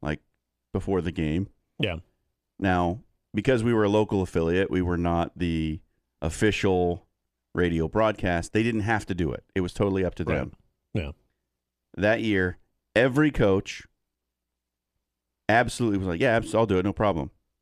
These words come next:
Speaker 1: There was one coach who wouldn't do it every single time.
Speaker 2: Kevin O'Sullivan?
Speaker 1: Kevin O'Sullivan.
Speaker 2: Yeah. That
Speaker 1: So
Speaker 2: doesn't,
Speaker 1: we never
Speaker 2: doesn't
Speaker 1: got a
Speaker 2: shock
Speaker 1: Florida
Speaker 2: me.
Speaker 1: interview the entire series.
Speaker 2: Doesn't shock me.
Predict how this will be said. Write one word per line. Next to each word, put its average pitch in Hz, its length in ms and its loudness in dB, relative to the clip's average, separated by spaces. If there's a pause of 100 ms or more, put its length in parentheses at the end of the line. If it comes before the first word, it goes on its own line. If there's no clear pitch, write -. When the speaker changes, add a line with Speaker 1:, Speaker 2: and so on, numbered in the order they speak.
(220)
Speaker 1:
There 90 80 0
was 92 120 -2
one 131 260 4
coach 120 240 2
who 113 100 0
wouldn't 113 340 2
do 107 160 4
it - 180 -4
every 92 220 2
single 85 260 -2
time. 58 240 -6 (600)
Speaker 2:
Kevin 185 220 6
O'Sullivan? 208 480 6
Speaker 1:
Kevin 80 280 0
O'Sullivan. 62 500 -6
Speaker 2:
Yeah. 78 160 -8 (600)
That - 100 -6
Speaker 1:
So 110 60 0
Speaker 2:
doesn't, 110 100 2
Speaker 1:
we 110 120 0
never 110 340 0
Speaker 2:
doesn't 117 160 2
Speaker 1:
got 110 40 0
a - 40 0
Speaker 2:
shock 85 100 0
Speaker 1:
Florida 104 260 0
Speaker 2:
me. 85 60 -2
Speaker 1:
interview 78 400 -4 (560)
the 82 100 -4
entire 78 380 -2
series. - 500 -14 (200)
Speaker 2:
Doesn't 87 160 -6
shock 80 340 -10
me. 82 100 -10